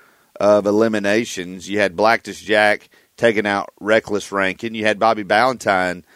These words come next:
uh, taking out Blacktous Jack. Bobby Ballantyne then took out Marvelous Mason Matthews. Leo Pride then took out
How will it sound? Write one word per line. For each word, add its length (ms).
uh, 140
taking 340
out 160
Blacktous 480
Jack. 320
Bobby 220
Ballantyne 560
then 180
took 240
out 240
Marvelous 460
Mason 400
Matthews. 720
Leo 360
Pride 500
then 180
took 220
out 320